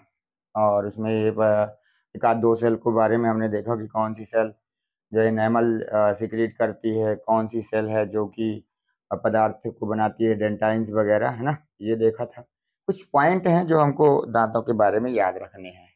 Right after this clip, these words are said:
है ना, और वो लिख लेते हैं अपन लोग। और as it is आप उनको याद करना है कि इसका म-, अ, कुछ वो टर्मिनोलॉजी है जिनका आपको उनका मतलब पता होना चाहिए कि उस टर्मिनोलॉजी का क्या मतलब है, है ना।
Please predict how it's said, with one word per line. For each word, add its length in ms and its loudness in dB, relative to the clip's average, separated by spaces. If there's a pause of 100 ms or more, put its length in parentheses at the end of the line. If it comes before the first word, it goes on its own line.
है 60 -4
ना, 140 -6 (480)
और 580 4
वो 460 -2 (920)
लिख 120 0
लेते 280 -2
हैं 100 -2
अपन 240 0
लोग। 400 -4 (360)
और 140 2
as 80 -2
it 200 -2
is 80 -2
आप 140 4
उनको 280 0
याद 360 2
करना 240 0
है 80 -4
कि 60 2
इसका 240 0
म-, 160 -2
अ, 500 0
कुछ 180 -4
वो 60 4
टर्मिनोलॉजी 800 2
है 220 -6 (360)
जिनका 240 4
आपको 260 4
उनका 180 2
मतलब 500 4
पता 140 2
होना 260 0
चाहिए 300 -2
कि 100 -10
उस 320 -2
टर्मिनोलॉजी 680 2
का 120 -6
क्या 280 2
मतलब 480 -4
है, 80 -18
है 160 -10
ना। 200 -4